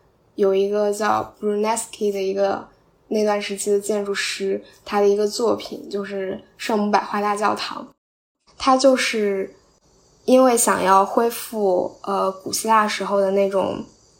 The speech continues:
风格，但是又在那个基础上做了一些改变，就是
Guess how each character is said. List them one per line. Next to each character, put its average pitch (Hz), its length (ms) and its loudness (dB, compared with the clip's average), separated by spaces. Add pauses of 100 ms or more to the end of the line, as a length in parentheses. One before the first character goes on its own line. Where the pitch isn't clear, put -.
(600)
风 233 320 2
格， - 280 -4 (160)
但 226 180 2
是 240 80 2
又 240 140 6
在 233 180 4
那 226 100 0
个 214 120 2
基 254 240 -4
础 - 180 -6
上 196 420 0 (300)
做 233 240 4
了 208 100 6
一 214 80 2
些 220 160 0
改 - 220 2
变， 196 240 0
就 202 140 2
是 202 360 0